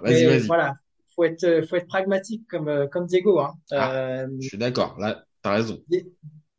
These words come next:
Speaker 2: Diego, c'est, alors, en six cent trente-sept matchs, hein, j'ai, j'ai le truc précis, c'est deux points par match de moyenne. Donc, c'est quand même un truc de ouf.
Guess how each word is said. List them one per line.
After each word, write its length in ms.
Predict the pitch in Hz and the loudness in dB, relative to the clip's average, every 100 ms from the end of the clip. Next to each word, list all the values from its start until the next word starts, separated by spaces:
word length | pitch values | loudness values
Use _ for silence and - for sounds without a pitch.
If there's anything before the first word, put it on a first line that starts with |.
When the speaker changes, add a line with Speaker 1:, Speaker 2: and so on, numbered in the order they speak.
| _ | _
Speaker 2:
Diego, 400 | 143 180 180 247 | 0 2 4 0
c'est, 340 | 247 - 175 | 0 2 2
alors, 320 | 156 135 135 147 | 2 0 -2 -4
en 40 | |
six 180 | 139 202 | -10 -4
cent 140 | 226 | -2
trente-sept 480 | 196 208 196 170 165 | 0 -2 -2 -6 -2
matchs, 260 | 185 254 - | -6 -4 -10
hein, 140 | 175 | -10
j'ai, 300 | 139 127 120 | -10 -8 -6
j'ai 80 | 117 | -8
le 80 | 127 | -8
truc 160 | 147 | -10
précis, 320 | 143 147 151 - | -8 -8 -8 -6
c'est 180 | 127 | -6
deux 160 | 135 220 | -2 -4
points 300 | 220 214 214 | 0 0 0
par 120 | 196 156 | 0 -4
match 180 | 160 | -4
de 80 | 156 | -6
moyenne. 300 | 139 113 - - - | -6 -6 -8 -16 -12
Donc, 160 | 117 | -12
c'est 140 | - 131 | -8 -4
quand 120 | 156 | -2
même 220 | 190 196 - _ _ - | -2 -2 -8 _ _ -8
un 140 | 127 | -8
truc 200 | - 175 | -4 -6
de 120 | 151 | -2
ouf. 200 | 160 240 | -2 -2